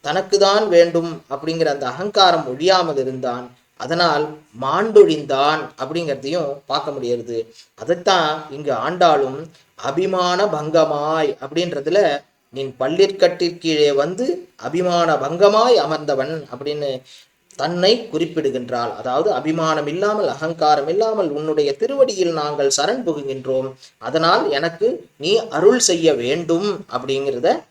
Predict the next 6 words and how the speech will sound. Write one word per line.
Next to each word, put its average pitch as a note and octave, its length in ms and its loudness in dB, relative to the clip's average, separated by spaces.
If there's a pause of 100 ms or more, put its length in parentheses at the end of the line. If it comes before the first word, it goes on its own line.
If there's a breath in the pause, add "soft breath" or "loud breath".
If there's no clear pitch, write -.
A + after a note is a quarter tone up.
(140)
இங்கு C#3 280 -2
அழகா D3 520 0
ஆண்டாள் D3 460 0
எடுத்து D3+ 260 -2
காமிக்கிறா. B2+ 680 -4 (280 loud breath)
அர்ஜுனன், D#3+ 680 -4